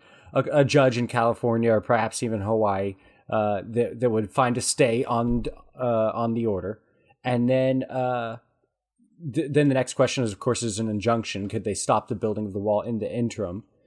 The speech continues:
And then if they got that, then it's gonna go up through the courts up to the Supreme Court. And for me, at that perspective, at that point, you have to be hard-pressed to believe that the Supreme Court, 'cause what they're gonna weigh is,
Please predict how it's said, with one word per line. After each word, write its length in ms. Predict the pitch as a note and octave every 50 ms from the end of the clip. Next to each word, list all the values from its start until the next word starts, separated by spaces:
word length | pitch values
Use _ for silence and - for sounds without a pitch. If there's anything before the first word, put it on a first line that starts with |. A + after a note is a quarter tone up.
| _ _ _ _
And 160 | - A2 A#2
then 120 | C3 C3 B2
if 100 | A#2+ -
they 100 | C#3+ C3
got 360 | C3 C#3 C3 - C3+ C#3 A2+
that, 420 | D3 D#3+ C#3+ C3 A2+ A#2+ C3 -
then 140 | - C3+ A#2+
it's 160 | A#2+ A2 -
gonna 160 | - C3 A#2+ G2+
go 160 | A#2 B2 B2
up 160 | A#2+ - -
through 240 | - B2 B2 A#2+ A2
the 180 | F#2+ A#2+ A#2 A2
courts 380 | - - - C3 A#2+ A2+ -
up 140 | C#3 A2+ -
to 60 | - A2+
the 100 | G#2 G2+
Supreme 380 | - - F#2+ - - D#3+ E3
Court. 260 | C#3+ - - E2+ - - _ _ _ - - - - - _ _ _ _
And 180 | - C#3 C3 -
for 80 | - B2+
me, 160 | C#3 E3 F#3+
at 100 | F3 -
that 200 | D3 C#3 - -
perspective, 540 | - B2+ - - C3+ B2 A2 - B2+ A#2+ -
at 140 | C3 A#2 -
that 200 | C#3 C3+ - -
point, 340 | - A2+ F#2+ E2 - - - _ _ _ _ _ _ _ _ _ _ _ _ _ -
you 240 | B2 A2 A#2+ D3+ D3
have 180 | C#3+ D#3 D3 -
to 80 | -
be 100 | C3+ C#3
hard-pressed 600 | A#2 - C#3 C#3+ D3+ D#3 C3+ - D3+ C3+ - -
to 80 | - C3
believe 240 | G2 A#2+ A2+ G#2 F2+
that 140 | - - -
the 80 | B2
Supreme 360 | - - B2 - - D#3+ D3+
Court, 220 | C3+ - A#2+ A2 -
'cause 140 | C#3+ B2 D3
what 120 | F#3 F#3
they're 80 | G3 E3
gonna 180 | C#3+ C3+ A#2
weigh 260 | G#2+ A#2+ D3 D3+ A#2
is, 320 | E2+ D2 F2 A2+ - -